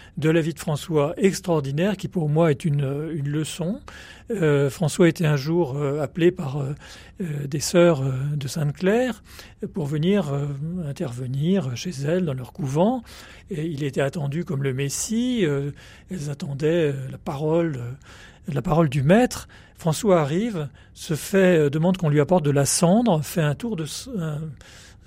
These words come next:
son tour de cendre, s'en met sur la tête, reste silencieux, murmure une prière et s'en va. Et ça,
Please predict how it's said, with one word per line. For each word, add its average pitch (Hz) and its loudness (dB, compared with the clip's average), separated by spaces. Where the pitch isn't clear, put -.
son 185 2
tour 226 2
de 160 2
cendre, 175 0
s'en 175 -2
met 156 2
sur 190 -2
la 143 -2
tête, 190 -4
reste 190 0
silencieux, 160 -4
murmure 190 2
une 185 2
prière 143 0
et 175 2
s'en 165 0
va. 143 -2
Et 151 -2
ça, 233 2